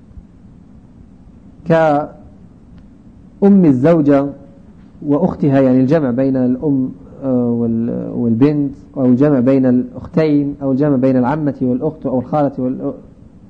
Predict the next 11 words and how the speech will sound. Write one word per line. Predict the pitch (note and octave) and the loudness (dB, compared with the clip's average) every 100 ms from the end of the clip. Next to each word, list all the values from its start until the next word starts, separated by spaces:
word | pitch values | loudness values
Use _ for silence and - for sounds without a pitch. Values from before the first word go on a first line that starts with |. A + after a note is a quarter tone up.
| - | -4
وبنت | B2+ B2 A#2 C3 B2+ B2 A#2 A2+ - - - - - - - | 0 0 0 -2 -4 -4 -4 -6 -16 -20 -20 -20 -20 -20 -8
والزوجة | C#3 C3 B2+ A#2+ A#2 B2 A#2 D3+ C#3+ C#3 | -4 -2 0 -2 -2 -2 0 2 2 2
والخالة | B2+ B2+ D3+ C#3+ | 0 -2 -4 -4
وما | A#2+ | -6
إلى | A2+ | -8
ذلك. | A2 G#2 - - - - - - | -12 -16 -20 -20 -20 -20 -18 -4
هذه | D#3 E3 | -2 0
حرمها | E3+ E3 F3 D3+ | -2 -2 -2 -2
الله | D3+ D3+ | 0 0
عز | D3+ C3+ B2+ | -2 -4 -2
وجل | C3 D#3+ G3+ | 0 2 0